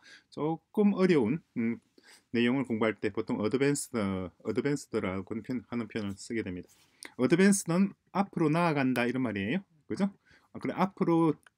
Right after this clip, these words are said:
뒤에 이디가 붙었으면은 어떤 수동, 피동, 앞으로 나아가게 된, 앞으로 나아진 그런 의미입니다.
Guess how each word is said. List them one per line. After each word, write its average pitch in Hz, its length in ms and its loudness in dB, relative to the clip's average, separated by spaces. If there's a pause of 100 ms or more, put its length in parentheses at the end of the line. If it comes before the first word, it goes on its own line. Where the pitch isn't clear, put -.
(120)
뒤에 151 180 4
이디가 175 340 4
붙었으면은 147 840 -2
어떤 110 420 -6
수동, 156 500 0 (340)
피동, 143 380 0 (360)
앞으로 160 480 2
나아가게 151 960 2
된, 135 280 4 (460)
앞으로 151 360 2
나아진 147 1120 0 (600)
그런 143 280 2
의미입니다. 98 540 -2